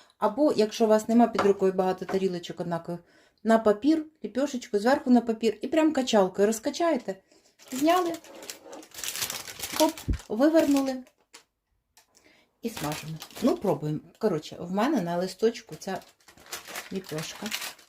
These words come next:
Перекладаю в яйце. У мене папір силіконізований для випічки. Якщо у вас звичайний папір, то змазать олійкою його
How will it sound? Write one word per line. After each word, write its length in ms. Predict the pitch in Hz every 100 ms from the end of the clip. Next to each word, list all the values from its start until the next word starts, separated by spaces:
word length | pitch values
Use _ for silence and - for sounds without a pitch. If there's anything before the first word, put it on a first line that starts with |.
| _ _ - - - - -
Перекладаю 760 | 208 226 214 - 180 180 175 160
в 60 |
яйце. 460 | 160 160 - - 170 214 - - - - - - - - - - - -
У 40 | 202
мене 200 | 214 208
папір 480 | 208 196 220 220
силіконізований 1000 | - 190 185 190 196 202 226 359 269 180
для 160 | 165 180
випічки. 540 | 170 156 147 - - -
Якщо 340 | 190 190 -
у 20 |
вас 240 | 175 170 165
звичайний 500 | 180 208 302 330 294
папір, 400 | 269 240 240 233 - - - -
то 80 | -
змазать 480 | 175 180 202 208 -
олійкою 540 | 165 160 143 - 151 151
його 300 | 151 151